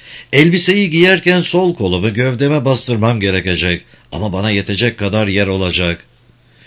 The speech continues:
Reçineyi bayağı ince kalacak şekilde yayıyor olacağım. Ama cidden insanlığın tanıdığı en güçlü yapıştırıcı bu.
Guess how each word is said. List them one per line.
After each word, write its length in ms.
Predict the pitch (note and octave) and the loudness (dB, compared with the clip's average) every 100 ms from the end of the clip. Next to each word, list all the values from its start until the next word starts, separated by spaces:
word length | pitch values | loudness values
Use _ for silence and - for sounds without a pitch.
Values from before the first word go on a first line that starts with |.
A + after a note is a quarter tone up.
| - - - | -20 -20 -8
Reçineyi 640 | G2+ E3+ F3 G#3 G3 F#3 D3 | 0 2 2 0 0 0 2
bayağı 400 | F#3+ C3+ G2+ G2 | 4 4 2 0
ince 420 | C3 C3 A2+ D#3+ | -2 -2 -2 -2
kalacak 420 | F2+ F2+ F2+ A2+ | -2 -2 -2 -4
şekilde 380 | - F2 F#2 F#2+ | -4 -4 -2 0
yayıyor 560 | G2+ G2+ A#2+ C3+ F#2+ F#2 | 0 2 2 2 0 -2
olacağım. 640 | F2+ F2+ E2+ E2+ E2 C#2+ - - - | -2 -2 -2 -2 -4 -8 -16 -14 -2
Ama 260 | D#3 E3 | 0 2
cidden 380 | B2 G#3 F2+ F2 | 0 -4 -2 -4
insanlığın 680 | F2+ B2 - C3+ A#2 C3 D3+ | -2 -2 -2 -2 -2 -2 -4
tanıdığı 500 | - F#2 F2+ F#2+ F#2+ | -4 -6 -4 -2 -4
en 420 | F2+ D#3+ G#3+ E3 | -4 -2 -2 -2
güçlü 360 | C3+ C#3+ - C3+ | -2 -2 -4 -2
yapıştırıcı 760 | A2 A#2+ A2 G2+ F#2+ F2 G2+ | -2 -2 -6 -4 -4 -2 -2
bu. 240 | F2 E2 | -2 -4